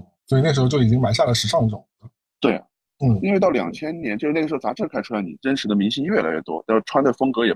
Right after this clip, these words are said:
Speaker 2: 不一样，就对这种东西觉得越来越感兴趣。后来不是像
Speaker 1: 嗯。
Speaker 2: 九十年代末的时候，谢霆锋出来，那个时候我觉得谢霆锋太，太帅了。
Speaker 1: 对，当时谢霆锋是迷下所有。我觉得谢霆锋出来之后，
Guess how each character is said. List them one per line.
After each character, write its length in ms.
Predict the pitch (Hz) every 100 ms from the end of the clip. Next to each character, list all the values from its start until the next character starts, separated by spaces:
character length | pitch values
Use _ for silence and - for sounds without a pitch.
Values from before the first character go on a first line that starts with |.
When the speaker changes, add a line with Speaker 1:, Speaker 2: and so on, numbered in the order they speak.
| -
Speaker 2:
不 80 |
一 80 | 101
样， 120 | 110 95
就 60 | 101 95 - - - _ _
对 100 | 123
这 100 | 117
种 80 | 95
东 160 | 98
西 140 | 104 95
觉 120 | -
得 80 | 101
越 160 | 123 120
来 120 | 85
越 240 | 92 87 - _ _ _ _ _ - _ _ _
感 180 | 98 80
兴 200 | 113 87
趣。 160 | - - _ _
后 100 | -
来 80 | 113 98
不 80 | 123
是 100 | 139
像 180 | - 139
Speaker 1:
嗯。 80 | - _ _ _
Speaker 2:
九 140 | 101
十 80 | 113
年 80 | 123
代 100 | 135
末 160 | 147
的 60 | 127
时 40 |
候， 60 | 117
谢 140 | -
霆 180 | 123 113
锋 160 | 147 156
出 160 | -
来， 80 | 113
那 80 | 127
个 60 | 139
时 60 |
候 60 | 120
我 60 | 92
觉 80 |
得 80 | 101
谢 140 | 107 110
霆 100 | 107
锋 120 | 120
太， 160 | - - - _
太 160 | - -
帅 180 | - -
了。 160 | - _ _ -
Speaker 1:
对， 100 | 107 90 87 _
当 160 | 123
时 240 | 123 - 101
谢 200 | 104 120
霆 160 | 107
锋 300 | 107 113 117 117 _ _ -
是 180 | -
迷 180 | 117 104
下 180 | 113 123
所 200 | 110 95
有。 240 | 98 - _
我 160 | - 120
觉 80 | 139
得 40 |
谢 120 | 190
霆 100 | 170
锋 120 | 175 208
出 120 | 196
来 100 | 147
之 100 | 131
后， 260 | 143 120